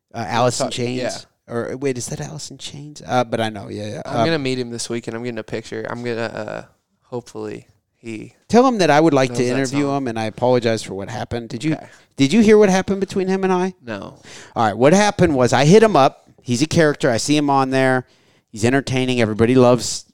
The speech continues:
Speaker 1: the Rooster. So I hit him up. "Hey, man, I'd love to interview you." He writes back, "Okay, three P M tomorrow," or something. At three P M, I message him, and he's like,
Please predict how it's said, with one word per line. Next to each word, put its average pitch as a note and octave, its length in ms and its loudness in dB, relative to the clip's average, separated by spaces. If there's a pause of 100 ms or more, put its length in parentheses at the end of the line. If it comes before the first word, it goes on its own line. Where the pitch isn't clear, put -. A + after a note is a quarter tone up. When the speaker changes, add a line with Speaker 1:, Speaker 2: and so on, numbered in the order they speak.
(120)
Speaker 1:
the B2 100 -2
Rooster. A#2+ 580 0
So - 120 -12
I A2+ 80 0
hit C#3 140 4
him D#3+ 120 2
up. C3 200 2
"Hey, C3 140 -4
man, A2+ 260 -4 (340)
I'd G2 120 -14
love G#2+ 200 -6
to A#2 60 -4
interview G2 420 -12
you." - 240 -20 (540)
He A#2 160 -8
writes G#2+ 300 -4
back, A#2 340 -6
"Okay, A2 480 -4 (460)
three D3+ 160 4
P C#3 200 2
M C#3 160 0
tomorrow," A#2+ 420 4
or A2 120 -2
something. - 400 -8 (600)
At D3+ 180 2
three E3 220 2
P D3 200 -2
M, B2 320 -2 (840)
I A#2+ 80 -6
message B2+ 400 0
him, A2 120 -8
and G#2+ 100 -14
he's G#2+ 120 -12
like, G2 160 -8